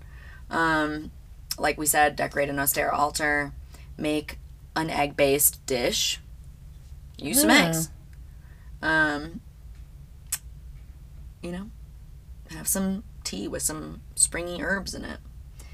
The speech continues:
Speaker 1: Uh, meditate and journal and think about your intentions for the next few weeks as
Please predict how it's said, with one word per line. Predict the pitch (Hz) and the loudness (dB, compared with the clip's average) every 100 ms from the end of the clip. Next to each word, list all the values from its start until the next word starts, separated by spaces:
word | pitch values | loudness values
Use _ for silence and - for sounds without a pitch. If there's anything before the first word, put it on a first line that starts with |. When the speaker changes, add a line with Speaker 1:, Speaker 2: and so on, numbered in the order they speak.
| - - 156 | -14 -8 -2
Speaker 1:
Uh, | 165 156 | 0 0
meditate | 135 151 160 165 165 | 2 0 0 -2 -4
and | 165 | -4
journal | 147 143 139 139 | -6 -4 -6 -6
and | 160 - | -6 -8
think | 143 | -4
about | 151 151 | -2 -2
your | 156 | -2
intentions | 147 143 135 139 139 - | -4 -6 -6 -6 -4 -4
for | - | -4
the | 143 | -6
next | 147 - - - | -6 -4 -4 -6
few | - - 151 147 147 - | -14 -8 -6 -6 -6 -10
weeks | - 143 143 143 - - | -10 -8 -6 -4 0 0
as | - 135 139 131 127 - - | 0 -2 -2 -2 0 0 -2